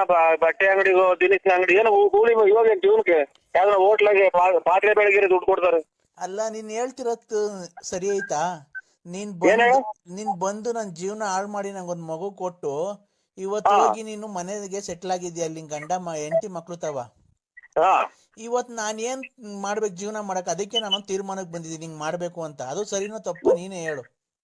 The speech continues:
Speaker 1: ಹೋಗಿ ಕಂಪ್ಲೇಂಟ್ ಕೊಟ್ಬಿಡು, ಹಿಂಗ್, ಹಿಂಗ್, ಹಿಂಗ್ ಮಾಡೋದು ಏನಂತ, ಯಾರಿಗೆ ಇದು ಮಾ-, ಇದು ಯಾವ ಊರ ಒಂದು?
Speaker 2: ಯಾರ್ದು?
Speaker 1: ಹಿಂಗ್ ಹಂಗ್ ಮಾಡಿ ಮ-, ಮಗ ಕೊಟ್ಟ ಇರೋರು?
Speaker 2: ಬಳ್ಳಾಪುರ ನರಸಿಂಹರಾಜು, ಬಿ ಎನ್.
Speaker 1: ಓಯ್,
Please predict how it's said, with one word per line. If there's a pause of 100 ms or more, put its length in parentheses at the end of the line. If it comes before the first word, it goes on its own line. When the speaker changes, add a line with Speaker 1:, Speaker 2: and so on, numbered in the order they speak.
(180)
Speaker 1:
ಹೋಗಿ
ಕಂಪ್ಲೇಂಟ್
ಕೊಟ್ಬಿಡು,
ಹಿಂಗ್,
ಹಿಂಗ್,
ಹಿಂಗ್
ಮಾಡೋದು
ಏನಂತ, (480)
ಯಾರಿಗೆ (100)
ಇದು
ಮಾ-, (120)
ಇದು
ಯಾವ
ಊರ
ಒಂದು? (680)
Speaker 2:
ಯಾರ್ದು? (1080)
Speaker 1:
ಹಿಂಗ್
ಹಂಗ್
ಮಾಡಿ
ಮ-,
ಮಗ
ಕೊಟ್ಟ
ಇರೋರು? (280)
Speaker 2:
ಬಳ್ಳಾಪುರ
ನರಸಿಂಹರಾಜು,
ಬಿ
ಎನ್. (2250)
Speaker 1:
ಓಯ್,